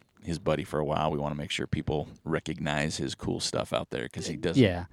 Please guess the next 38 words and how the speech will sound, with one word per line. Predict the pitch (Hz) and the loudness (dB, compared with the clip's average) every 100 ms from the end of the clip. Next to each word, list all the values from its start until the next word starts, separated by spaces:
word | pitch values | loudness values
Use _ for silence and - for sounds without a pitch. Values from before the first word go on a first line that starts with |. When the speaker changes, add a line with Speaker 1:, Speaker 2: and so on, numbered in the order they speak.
| - | -12
Speaker 1:
it's | - - | -10 -6
not, | 101 - | -6 -4
like, | 85 | -6
highly | - 85 82 | -2 -2 -2
promoted | - 71 71 78 - | -6 -4 -2 -2 -4
stuff | - - - | -4 -6 -4
always, | - 53 60 - | -2 0 0 -2
so. | - - - - | -2 -2 0 12
Speaker 2:
No, | 175 175 170 | 12 12 12
it's | - | 12
not, | 165 156 | 12 12
and | 160 | 12
he's | 190 | 12
been | 185 | 12
doing | 165 160 147 | 12 12 12
it | |
for | - | 10
a | 143 | 10
long | 135 135 135 | 12 10 8
time, | 139 131 131 120 | 8 8 8 8
so | 131 | 8
he's | 127 147 135 | 12 12 12
really | 143 131 | 12 12
been | 131 | 10
supportive | - 127 - 127 123 120 | 8 4 8 10 10 8
of | 117 113 | 8 4
the | 117 | 10
Utah | 156 247 - 156 110 110 - | 12 12 12 12 12 8 4
trail | - 156 | 12 12
running | 127 127 117 113 | 12 12 10 8
community | - 139 123 113 110 113 | 8 10 10 8 6 6
and | 117 | 8
racing | 117 117 - 110 | 8 8 6 2
scene | - 113 107 | 4 4 6
for | 123 | 6
a | |
long | 110 113 107 | 6 6 4
time. | 117 | 4